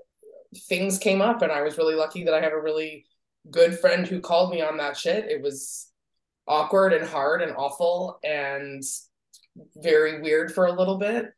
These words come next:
but worth it. And it was actually that conversation that made me realize I was projecting all of this on other things. I didn't even realize I was doing it and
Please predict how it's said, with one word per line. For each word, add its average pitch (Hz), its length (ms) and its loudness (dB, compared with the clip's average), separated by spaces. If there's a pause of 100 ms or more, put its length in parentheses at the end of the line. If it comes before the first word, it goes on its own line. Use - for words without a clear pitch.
(320)
but 170 200 4
worth 170 280 4
it. 214 240 4
And 170 120 0
it 170 100 0
was 160 100 -6
actually 160 380 -2
that 160 180 0
conversation 160 580 -6
that 135 120 -8
made 151 200 -4
me 147 160 -4
realize 185 560 2
I 202 160 2
was 208 360 0 (320)
projecting 196 580 2
all 208 200 2
of 196 100 -2
this 202 160 -4
on 190 140 -2
other 185 220 0
things. 190 380 -6
I 165 80 -2
didn't 180 180 -2
even 156 240 -6 (380)
realize 180 420 4
I 170 100 0
was 147 180 -8
doing 170 340 -2
it 202 240 2
and 143 300 -4